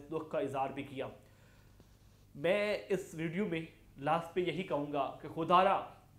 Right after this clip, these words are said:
ये जो पुरानी दुश्मनी है, इनको ख़त्म किया जाए और इनको दोस्तियों में बदल जाए, क्योंकि ये जो नस्ल दर नस्ल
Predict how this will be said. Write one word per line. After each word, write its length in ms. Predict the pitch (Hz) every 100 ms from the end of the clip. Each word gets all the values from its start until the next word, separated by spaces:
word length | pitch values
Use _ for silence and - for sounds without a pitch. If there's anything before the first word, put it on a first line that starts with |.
| - 156
ये 80 |
जो 140 | 156 160
पुरानी 360 | 156 147 143
दुश्मनी 360 | 151 147 160 139
है, 220 | 127 131
इनको 180 | 143 147
ख़त्म 220 | 151 156
किया 240 | 151 147 127
जाए 420 | 127 127 127 -
और 100 | 139
इनको 220 | 139 147
दोस्तियों 360 | 143 131 - 139
में 120 | 120
बदल 120 | 120
जाए, 220 | 117 117 -
क्योंकि 280 | 180 180
ये 240 | 185 165 156
जो 160 | 147
नस्ल 300 | 147 170 196
दर 300 | 175 170 143
नस्ल 340 | 175 220 185